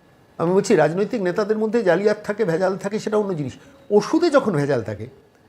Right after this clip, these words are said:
মানুষের বেঁচে থাকার অধিকারটা কেড়ে নেওয়া হয়। একটা মৌলিক প্রশ্ন আপনাদের কাছে আমি রাখছি, কত মানুষের মৃত্যু হয়েছে, কোনো, কোনো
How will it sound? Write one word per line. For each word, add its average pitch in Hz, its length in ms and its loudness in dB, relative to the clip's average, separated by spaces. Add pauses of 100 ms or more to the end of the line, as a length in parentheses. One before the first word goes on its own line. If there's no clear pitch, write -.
মানুষের 180 300 4
বেঁচে 151 400 -2
থাকার 160 240 -2
অধিকারটা 165 460 -2
কেড়ে 107 180 -8
নেওয়া 101 160 -8
হয়। 101 100 -18 (920)
একটা 247 200 0 (100)
মৌলিক 220 500 2
প্রশ্ন 214 300 0
আপনাদের 170 280 -4
কাছে 156 200 -4
আমি 135 100 -6
রাখছি, 113 320 -10 (680)
কত 208 160 4
মানুষের 226 480 4
মৃত্যু 170 380 -2
হয়েছে, 220 260 -2
কোনো, 190 220 -4
কোনো 185 280 -4